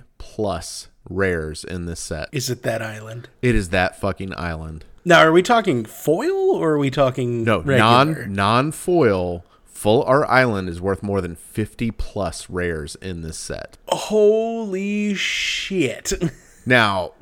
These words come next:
Speaker 1: we, I had maybe had a slightly heated discussion in one of our Facebook chats,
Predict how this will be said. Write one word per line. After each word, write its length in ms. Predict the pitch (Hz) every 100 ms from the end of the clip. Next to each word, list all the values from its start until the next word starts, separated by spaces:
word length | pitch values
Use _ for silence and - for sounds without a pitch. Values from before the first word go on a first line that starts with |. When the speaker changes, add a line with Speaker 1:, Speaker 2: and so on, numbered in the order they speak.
| 107
Speaker 1:
we, 400 | 156 170 156 143
I 140 | 123
had 280 | 127 127 113
maybe 300 | 117 117 110
had 180 | 104 95
a 140 | 90
slightly 380 | 85 - 110 104
heated 320 | - 117 98
discussion 640 | 92 - 107 90 - 87 85
in 180 | 87 92
one 120 | 92
of 100 | 87
our 220 | 85 82
Facebook 480 | - 92 - 90 -
chats, 680 | - 85 78 - - -